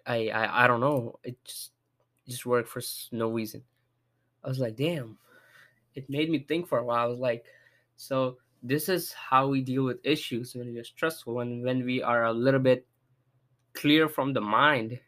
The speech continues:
we have solutions right, right in front of our eyes, but we can't see when we are too busy with it, too stressful with it." You see where I'm coming from?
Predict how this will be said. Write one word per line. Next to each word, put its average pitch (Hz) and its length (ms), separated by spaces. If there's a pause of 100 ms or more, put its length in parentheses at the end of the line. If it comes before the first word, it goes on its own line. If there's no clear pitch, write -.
(460)
we 127 120
have 131 240
solutions 131 480
right, 127 160 (140)
right 123 420
in 127 120
front 131 220
of 131 100
our 123 120
eyes, 123 240
but 120 140
we 120 100
can't 123 340
see 139 340
when 117 180
we 117 200
are 113 280 (560)
too 143 200
busy 123 440
with 117 220
it, - 140 (500)
too 120 220
stressful 139 480
with 107 200
it." - 120 (2750)
You 120 80
see 135 160
where 135 120
I'm 123 80
coming 131 220
from? 165 200